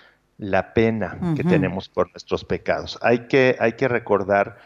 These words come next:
Speaker 1: que por nuestros pecados tenemos una culpa y una pena. La culpa, pues, es la culpa que tenemos por haber, eh, tenido una falla, un rompimiento con Dios.
Speaker 2: Sí.
Speaker 1: Y esta culpa, Dios nos las perdona, no, no, estas culpas nos las perdona Dios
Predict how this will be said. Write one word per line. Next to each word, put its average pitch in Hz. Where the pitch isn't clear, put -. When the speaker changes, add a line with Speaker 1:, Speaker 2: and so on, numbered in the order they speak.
Speaker 1:
que 113
por 104
nuestros 101
pecados 110
tenemos 104
una 110
culpa 113
y 95
una 90
pena. 123
La 92
culpa, 131
pues, 101
es 107
la 101
culpa 101
que 120
tenemos 120
por 135
haber, 90
eh, 87
tenido 92
una 92
falla, 107
un 98
rompimiento 95
con 98
Dios. 131
Speaker 2:
Sí. 139
Speaker 1:
Y 113
esta 147
culpa, 120
Dios 107
nos 120
las 104
perdona, 107
no, 98
no, 107
estas 117
culpas 120
nos 107
las 90
perdona 104
Dios 117